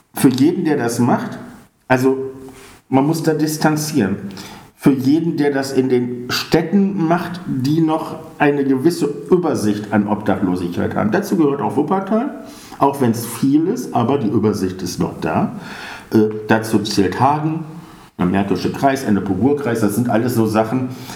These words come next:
äh, da hat man noch die Übersicht. Und da bin ich davon, von der Überzeugung, wenn man richtig mit diesen Menschen arbeitet, hat man noch die Möglichkeit, denen zu helfen. Gehen wir jetzt mal nach Essen, nach Dortmund, nach Bochum,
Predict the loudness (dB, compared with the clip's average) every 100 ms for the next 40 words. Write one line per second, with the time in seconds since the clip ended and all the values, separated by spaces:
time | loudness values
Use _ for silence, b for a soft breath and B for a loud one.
0 | 0 2 2 0 0 2 2 2 2 0
1 | 0 2 2 0 0 0 -2 -10 -14 -2
2 | 2 4 2 2 0 0 0 -2 -2 2
3 | 2 2 0 -2 0 2 2 0 2 2
4 | 0 -2 0 2 4 0 -2 0 0 0
5 | 0 2 0 0 -2 0 -2 -2 -2 -2
6 | -4 B B B -2 0 2 2 2 0
7 | 0 2 2 2 0 -4 0 -2 2 2
8 | 2 -2 -2 -2 -4 -12 -18 -20 -20 _
9 | _ _ _ _ _ _ _ _ _ 2
10 | 4 2 0 0 -2 -2 0 2 2 0
11 | 0 2 0 0 2 2 2 0 -2